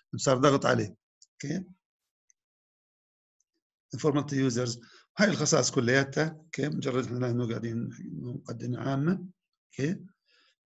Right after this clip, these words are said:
runs large programs, scientific applications, engineering applications, أوكي؟ for multiple users. كمان هاي من الخصائص إنه، أوكي؟ المشكلة باي ذا واي هنا بالسيرفر،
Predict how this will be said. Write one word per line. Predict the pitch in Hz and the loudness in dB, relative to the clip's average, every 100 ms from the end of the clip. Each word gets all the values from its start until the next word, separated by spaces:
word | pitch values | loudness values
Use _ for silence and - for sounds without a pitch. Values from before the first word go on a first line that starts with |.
| - | -4
runs | 127 | -2
large | 113 123 120 - | 0 2 0 -4
programs, | 123 117 123 156 180 - - | -6 -2 0 0 -2 -6 -6
scientific | 127 113 117 | -4 -2 -4
applications, | 117 110 113 139 120 117 | -6 -8 -2 -2 0 -2
engineering | 110 117 127 117 110 | 0 0 -2 -4 -6
applications, | 123 120 131 123 131 123 - _ _ - | -8 -4 -2 -2 -2 -4 -6 _ _ -8
أوكي؟ | 131 | -6
for | - 120 | -6 -6
multiple | 123 - 123 143 143 - _ _ 131 | -4 -6 -4 -4 -4 -8 _ _ 2
users. | 143 98 92 - - _ _ _ _ _ _ _ _ _ _ _ _ _ _ _ _ _ _ _ _ _ _ _ _ | 2 2 -4 -8 -8 _ _ _ _ _ _ _ _ _ _ _ _ _ _ _ _ _ _ _ _ _ _ _ _
كمان | - 135 | -4 -2
هاي | 135 131 | 0 2
من | 131 117 117 - | 0 -2 -8 -18
الخصائص | - - 135 139 - | -18 -8 -2 0 0
إنه، | 127 135 147 143 - _ _ _ | 2 0 0 -6 -20 _ _ _
أوكي؟ | _ - 139 147 - _ _ _ _ _ _ _ - - _ 294 240 - _ _ _ _ - 175 170 _ _ _ _ _ - 151 | _ -2 -2 -4 -16 _ _ _ _ _ _ _ -20 -20 _ -10 -10 -12 _ _ _ _ -20 -20 -20 _ _ _ _ _ -8 2
المشكلة | 185 269 196 | 4 6 6
باي | 175 | 8
ذا | 165 170 | 6 6
واي | 170 | 8
هنا | 165 160 160 | 6 6 4
بالسيرفر، | 131 - 170 131 139 135 | 2 4 4 4 2 0